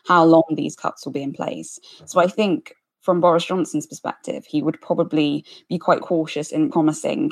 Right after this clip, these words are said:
a return to the nought point seven commitment. And I think he would probably want to at least certainly give it a couple of months to see how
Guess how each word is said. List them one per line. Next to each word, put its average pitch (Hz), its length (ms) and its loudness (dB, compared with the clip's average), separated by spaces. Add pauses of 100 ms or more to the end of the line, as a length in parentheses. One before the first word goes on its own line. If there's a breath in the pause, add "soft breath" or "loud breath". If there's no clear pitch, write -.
a 139 40 -4
return 143 520 -4
to 135 340 -8
the 143 60 -4
nought 143 240 -2
point 147 240 -6
seven 131 420 -6
commitment. - 580 -6 (340 loud breath)
And 160 100 4
I 156 80 0
think 160 260 2
he 160 160 -2
would 156 160 -6
probably 156 260 0
want 147 340 -2
to 143 440 -4 (320 soft breath)
at 180 60 2
least 214 260 -2
certainly 190 280 2
give 175 180 2
it 151 200 4
a 165 60 -4
couple - 240 -4
of - 80 0
months - 680 0
to 165 100 -4
see 170 360 0
how 147 420 2